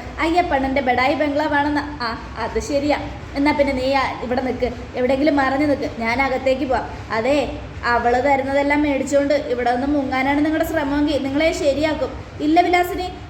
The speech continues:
അങ്ങനെയൊന്നും ഞാൻ പോകില്ല. നിനക്കറിഞ്ഞൂടെ എന്നെ?" "ആ, എനിക്ക് നിങ്ങളെ നന്നായിട്ടറിയാം, അതുകൊണ്ടാ പറഞ്ഞത്."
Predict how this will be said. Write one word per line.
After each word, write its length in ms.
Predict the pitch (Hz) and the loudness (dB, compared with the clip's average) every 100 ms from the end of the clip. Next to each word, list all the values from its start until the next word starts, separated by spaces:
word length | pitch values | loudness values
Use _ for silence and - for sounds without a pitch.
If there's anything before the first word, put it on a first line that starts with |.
| 330 | -8
അങ്ങനെയൊന്നും 580 | 381 415 359 262 262 302 | -4 -2 -2 -2 0 0
ഞാൻ 300 | 269 302 359 | 2 0 4
പോകില്ല. 400 | 330 320 269 214 - - - - - - - | 2 4 0 -2 -10 -12 -12 -12 -14 -12 -8
നിനക്കറിഞ്ഞൂടെ 680 | 320 370 381 349 320 330 320 | -4 -2 2 2 4 4 2
എന്നെ?" 380 | 277 269 262 - - | 0 -2 -4 -10 -6
"ആ, 100 | 320 359 381 - - - | -2 0 0 -4 -8 -4
എനിക്ക് 360 | 294 294 339 | -2 -2 -2
നിങ്ങളെ 240 | 349 359 381 | 0 0 0
നന്നായിട്ടറിയാം, 800 | 359 349 370 381 381 359 349 - - | 0 0 -2 2 0 2 0 0 -4
അതുകൊണ്ടാ 540 | 262 262 359 359 277 302 | -4 0 0 2 2 2
പറഞ്ഞത്." 400 | 330 320 330 | 2 2 0